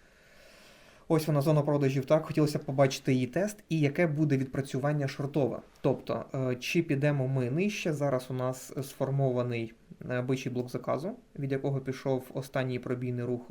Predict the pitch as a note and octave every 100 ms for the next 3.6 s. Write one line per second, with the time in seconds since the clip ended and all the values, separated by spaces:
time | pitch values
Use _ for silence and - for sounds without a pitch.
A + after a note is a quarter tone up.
0 | B2+ B2+ B2 B2 C3 D#3+ D#3 A#2+ - C3
1 | B2+ B2 B2 C#3 C#3 B2 B2+ B2+ B2+ B2
2 | - - - _ _ - C3 - B2 B2
3 | - - - - C3+ B2